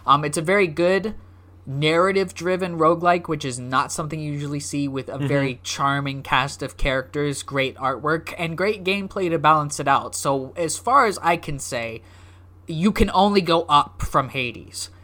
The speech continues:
Speaker 1: I don't see a world where Hades two is worse than the first one. I only see a world where it takes what's best from the first one, listens to all that criticism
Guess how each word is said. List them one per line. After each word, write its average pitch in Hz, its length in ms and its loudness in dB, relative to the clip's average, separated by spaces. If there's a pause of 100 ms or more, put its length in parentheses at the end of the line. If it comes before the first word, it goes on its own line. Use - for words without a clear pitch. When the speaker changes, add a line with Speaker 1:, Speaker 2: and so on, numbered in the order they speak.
(140)
Speaker 1:
I 160 100 4
don't 190 200 0
see 185 240 2
a 175 60 4
world 165 400 4
where 147 160 2
Hades 143 440 0
two 143 360 -2
is 135 260 -4
worse 139 340 0
than 175 260 -4
the 180 80 0
first 202 300 -2
one. 208 240 0
I 147 200 2
only 151 280 -2
see 147 200 -4
a 139 80 0
world 135 440 -2
where 127 140 0
it 120 140 -6
takes 131 300 -6
what's 131 220 -4
best - 440 -6
from 165 160 -4
the 156 40 -8
first 160 320 -4
one, 185 300 -2 (260)
listens 147 440 -4
to 143 100 -6
all 143 280 4
that 143 220 0
criticism 175 760 -2